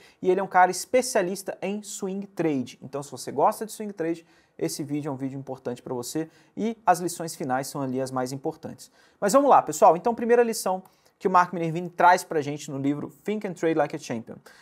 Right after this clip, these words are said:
Ele fala que sempre tenha um plano de trade. Eu sei que isso parece um pouco clichê, a gente já falou isso em vários vídeos por aqui,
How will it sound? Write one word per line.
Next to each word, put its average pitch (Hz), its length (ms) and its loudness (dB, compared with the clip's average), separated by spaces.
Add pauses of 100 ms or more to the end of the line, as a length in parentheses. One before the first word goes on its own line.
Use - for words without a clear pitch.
(200)
Ele 175 140 0
fala 175 320 6
que 180 320 -8
sempre 226 480 -2
tenha 175 400 0
um 175 140 -8
plano 160 260 2
de 156 140 -8
trade. 117 400 -4 (260)
Eu 254 80 -2
sei 262 220 0
que 202 100 -6
isso 190 100 -8
parece 190 300 2
um 190 40 -8
pouco 190 220 -4
clichê, 208 300 -6
a 123 60 -2
gente 143 160 -10
já 214 80 -8
falou 196 200 -6
isso 202 160 -6
em 175 80 -6
vários 160 320 6
vídeos 143 300 -8
por 160 160 -4
aqui, 156 280 -8